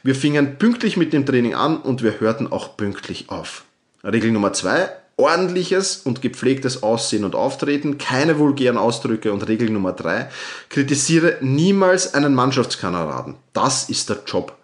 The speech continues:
des Trainers. Diese drei Regeln, an die mussten sich seine Spieler zu hundert Prozent halten. Und wer sich daran nicht gehalten hat, der ist aus dem Team geflogen,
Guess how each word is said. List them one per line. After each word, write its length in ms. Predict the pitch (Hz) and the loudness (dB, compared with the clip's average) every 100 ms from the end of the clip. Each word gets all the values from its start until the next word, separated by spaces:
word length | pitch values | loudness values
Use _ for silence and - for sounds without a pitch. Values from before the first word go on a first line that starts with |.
| - | -16
des 320 | 85 82 - | -12 -10 -8
Trainers. 580 | 87 76 64 - - - - - - - - - | -8 -8 -10 -12 -14 -18 -20 -16 -14 -12 -14 -4
Diese 220 | 131 131 | 2 4
drei 200 | 131 120 | 4 4
Regeln, 320 | 110 123 131 123 | 6 4 4 4
an 120 | 117 | 4
die 100 | 127 | 4
mussten 320 | 143 180 165 | 4 4 2
sich 220 | 135 131 | 0 2
seine 220 | 135 123 | 2 2
Spieler 320 | 117 139 135 131 | 0 0 0 2
zu 180 | 120 - 131 160 170 - | -2 0 2 2 0 -4
hundert 260 | 147 147 131 | 0 0 0
Prozent 540 | 123 - 104 101 - | -2 -2 -4 -4 0
halten. 380 | 123 143 185 185 - - - - - | 0 2 -2 -4 -8 -16 -14 -14 -10
Und 240 | - 120 123 | -4 -2 -2
wer 80 | |
sich 160 | 120 127 | -4 0
daran 260 | 127 120 123 | 2 2 2
nicht 200 | 127 - | 0 0
gehalten 400 | 120 107 - 110 | 0 0 0 -2
hat, 180 | 98 | 0
der 80 | 104 | 0
ist 140 | 90 101 | 0 -2
aus 100 | - | -2
dem 180 | 98 | -4
Team 200 | - 123 | -2 0
geflogen, 480 | 120 117 104 107 107 | 0 0 2 2 0